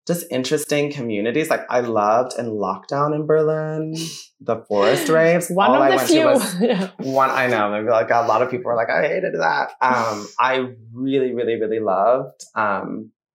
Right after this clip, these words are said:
Speaker 1: twenty twenty. It was, like, honestly one of the best years of my life. Um,
Speaker 2: <laughs> I'm blown away.
Speaker 1: it was
Speaker 2: Okay.
Speaker 1: like, I was at forest raves constantly, just, like, or just illegal raves in general. But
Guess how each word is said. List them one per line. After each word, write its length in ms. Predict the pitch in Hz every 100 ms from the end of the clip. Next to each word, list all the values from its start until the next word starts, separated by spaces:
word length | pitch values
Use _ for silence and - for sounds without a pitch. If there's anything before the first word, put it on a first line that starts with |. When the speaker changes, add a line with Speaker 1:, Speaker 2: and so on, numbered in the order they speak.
| - - _ _ -
Speaker 1:
twenty 260 | 139 127
twenty. 500 | 120 120 107 117 151
It 100 | -
was, 140 | 123 120
like, 240 | 117 110 -
honestly 360 | 107 127 147 175
one 120 | 160
of 60 |
the 60 | 151
best 180 | 139 139
years 140 | 151
of 80 | 151
my 120 | 156
life. 440 | 143 135 147 185 208 - _ -
Um, 680 | 135 127 220 208 - 151 -
Speaker 2:
<laughs> 80 | -
I'm 320 | 415 427 403 403
blown 220 | 339 294
away. 260 | 262 226 208 -
Speaker 1:
it 180 | 196 175
was 180 | - 190
Speaker 2:
Okay. 80 | 196
Speaker 1:
like, 320 | 185 180 -
I 140 | 143 160
was 160 | 190
at 180 | 196 151 - -
forest 400 | 165 208 208 190
raves 500 | 151 131 123 120 - _ _ -
constantly, 1300 | - - - 160 196 202 190 180 160 131 107 92 78 - _ _ _
just, 220 | 160 151
like, 240 | 151 135 127 -
or 120 | 214
just 260 | 226 - 160
illegal 360 | 165 165 160
raves 300 | 143 135 139
in 120 | 139
general. 680 | 117 110 123 143 175 190 208 - - -
But 480 | 120 139 123 113 -